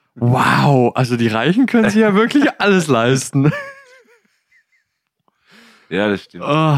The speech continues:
Speaker 1: eine Regenbogenmaschine.
Speaker 2: Aber irgendwie schaffen so immer die ins Fernsehen, gell? So die, die richtig
Speaker 1: Also die schaffen's nicht ins Fernsehen, sondern das Fernsehen schafft die.
Speaker 2: Ja, stimmt.
Speaker 1: Also, die, ich meine, das hast du ja zum Beispiel gesehen bei,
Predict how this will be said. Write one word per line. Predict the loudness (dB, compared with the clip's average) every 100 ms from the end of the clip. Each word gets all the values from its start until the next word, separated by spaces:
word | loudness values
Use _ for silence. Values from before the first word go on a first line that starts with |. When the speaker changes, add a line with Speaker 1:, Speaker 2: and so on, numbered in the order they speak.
| 0
Speaker 1:
eine | 0 0 0
Regenbogenmaschine. | 0 0 -2 0 0 -2 -6 -8 -8 -8 -6 -10 -14 -12
Speaker 2:
Aber | -8 -6 -4
irgendwie | -4 -4
schaffen | -8 -6 -8 -8
so | -8
immer | -8 -8
die | -10 -8 -10
ins | -8
Fernsehen, | -8 -8 -8 -10 -8
gell? | -10 -8
So | -10
die, | -8 -10 -14
die | _ -12
richtig | -12 -12 -20 -20 _ _ _ _ _ _ _
Speaker 1:
Also | -10 -8 -6
die | -6
schaffen's | -6 -8 -8 -10
nicht | -4 -4 -4 _ _ _ _ _
ins | -10 -10 -6
Fernsehen, | -4 -2 -4 -6
sondern | -6 -6 -6
das | -10
Fernsehen | -8 -6 -4 -6 -6 -8 -10 -16 _
schafft | -10 -8 -8 _ _ _
die. | -12 -10 -10 -12 _ _
Speaker 2:
Ja, | -8 -8 -8
stimmt. | -14 _ -16 -10
Speaker 1:
Also, | -6 -6
die, | -8 _ _ _ _ _ _ _ _ _ _ _ _ _ _
ich | -4
meine, | -4
das | -4
hast | -6 -4
du |
ja | -6
zum | -4 -6
Beispiel | -6 -8
gesehen | -12 -4 -4 -4 -6
bei, | -4 -2 -4